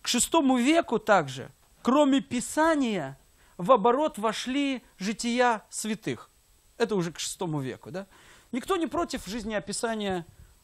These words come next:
э, божьих людей, посвящённых, правда же? Но, скажем так, во-первых, их приукрашивали.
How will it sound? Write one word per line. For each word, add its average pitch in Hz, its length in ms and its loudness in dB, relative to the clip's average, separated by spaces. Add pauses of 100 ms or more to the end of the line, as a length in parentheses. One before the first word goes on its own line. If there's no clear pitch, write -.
э, 147 100 -8
божьих 165 420 0
людей, 170 260 -2
посвящённых, 135 640 -12
правда 220 320 -2
же? 117 160 -12 (500)
Но, 233 240 6
скажем 254 380 2
так, 151 300 0 (200)
во-первых, 220 440 4
их - 160 -2
приукрашивали. 202 800 2